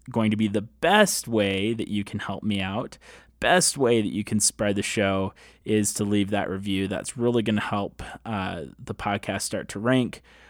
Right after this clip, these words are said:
with the different providers, and it's really going to help people find the show.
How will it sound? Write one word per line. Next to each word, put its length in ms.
with 220
the 100
different 580
providers, 720
and 180
it's 220
really 280
going 320
to 480
help 340
people 340
find 380
the 40
show. 380